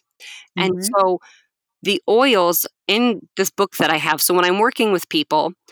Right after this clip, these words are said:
Speaker 1: we'll say, "What are your main," quote, "symptoms?" Let's write down your top five, six, eight, whatever they may be.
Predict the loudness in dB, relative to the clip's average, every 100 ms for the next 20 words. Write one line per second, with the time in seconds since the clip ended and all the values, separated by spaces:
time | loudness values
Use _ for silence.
0 | -10 -4 -2 0 0 2 2 4 2 2
1 | 0 0 0 2 2 0 -2 -6 _ _
2 | _ _ -14 -2 0 0 -2 -2 -2 -2
3 | -4 -6 -8 -8 -10 -12 _ _ -4 -2
4 | 0 -2 2 0 2 -2 0 -2 -2 0
5 | 0 2 0 -2 -2 -2 -2 -6 -6 -4
6 | -4 -4 -12 -20 -4 0 0 0 0 0
7 | 0 0 -4 -8